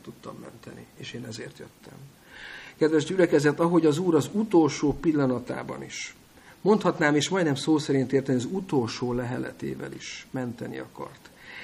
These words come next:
Egy olyan embert, akit világi szemmel, hát a sor végére állítottunk volna a megtérők között is, mert Latorból lett megtérő. Jézus ezt az embert ugyanúgy meg akarta menteni, és a szöveg szerint ugyanúgy meg is mentette,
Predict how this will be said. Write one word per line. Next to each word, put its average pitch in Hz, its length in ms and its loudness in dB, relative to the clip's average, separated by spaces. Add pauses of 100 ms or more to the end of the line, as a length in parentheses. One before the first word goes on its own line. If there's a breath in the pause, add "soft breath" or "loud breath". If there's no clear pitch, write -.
(100)
Egy 175 160 4
olyan 214 160 10
embert, 175 340 6
akit 156 240 2
világi 147 360 4
szemmel, 139 400 2
hát 131 260 -4
a - 20 -2
sor 123 300 -2
végére 113 360 -2
állítottunk 117 680 -12
volna 131 240 -10
a 127 60 -10
megtérők - 520 -12
között - 340 -14
is, - 140 -10
mert 123 140 -8
Latorból 127 540 -8
lett - 200 -12
megtérő. 143 600 -8 (600 loud breath)
Jézus 151 320 6
ezt 139 180 0
az 135 100 0
embert 143 360 2
ugyanúgy 156 360 2
meg 147 160 -2
akarta 147 440 -2
menteni, 156 580 -2 (520)
és - 220 -6
a - 40 -6
szöveg 143 300 -2
szerint 123 240 -4
ugyanúgy 120 380 -6
meg 123 180 -6
is 110 180 -8
mentette, 123 720 -6